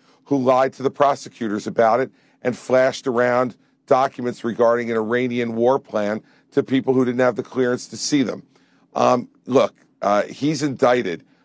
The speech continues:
uh, because of his outrageous conduct. Uh, and that's why he's been indicted. He now has the opportunity, uh, to go to court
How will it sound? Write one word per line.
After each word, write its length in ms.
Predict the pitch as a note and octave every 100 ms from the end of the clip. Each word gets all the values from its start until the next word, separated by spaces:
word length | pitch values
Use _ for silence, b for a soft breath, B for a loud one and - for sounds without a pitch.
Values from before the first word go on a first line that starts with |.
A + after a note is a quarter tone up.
| b
uh, 160 | A2+ A2+
because 600 | B2 A#2 - A#2 A#2 A2+
of 100 | -
his 380 | - C3+ C3 -
outrageous 680 | A2 F#2+ G#2+ A#2 A2+ A2 -
conduct. 580 | - G#2 F2+ D2+ _ b b b b
Uh, 200 | - A2
and 160 | - A2
that's 260 | A#2+ C3+ -
why 160 | A2
he's 160 | G2+ G2
been 160 | G2+
indicted. 520 | F#2 F2+ F2+ F#2+ C3 b b b
He 160 | B2
now 220 | B2 B2 A#2+
has 180 | B2
the 100 | G#2+
opportunity, 840 | B2 A#2 A#2 - C3+ C3 A#2 A#2+ G#2 b b -
uh, 180 | A#2 A#2
to 120 | -
go 180 | C3 B2+
to 80 | B2+
court 440 | - C3 D3 E3